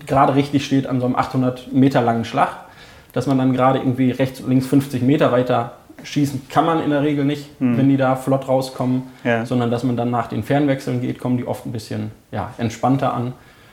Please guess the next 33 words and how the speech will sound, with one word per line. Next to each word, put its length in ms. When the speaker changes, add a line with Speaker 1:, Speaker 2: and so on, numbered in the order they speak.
Speaker 1:
und 120
man 120
kann 160
dann 140
da 200
sicherer 500
jagen. 360
Speaker 2:
Ja. 280
Ähm, 640
das, 360
äh, 180
ich 140
sag 80
mal, 180
wir 100
gehen 180
ja 140
oder 260
wir 80
hoffen 200
ja 60
mal, 160
dass 160
die 60
Landwirte, 480
ähm, 460
mehr 200
und 140
mehr 240
von 140
innen 200
nach 140
außen 500